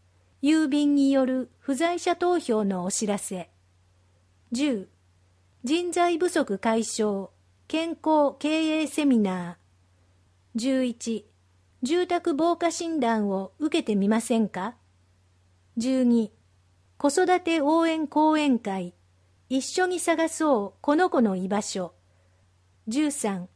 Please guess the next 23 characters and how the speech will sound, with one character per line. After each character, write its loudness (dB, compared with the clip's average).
藤 0
沢 0
ふ -4
れ 0
あ -2
い -2
フ -4
ェ 0
ス -10
タ、 -4
二 2
千 0
二 0
十 -2
三 0
を 0
開 -2
催 -4
し -8
ま -4
す。 -20
十 0
四、 0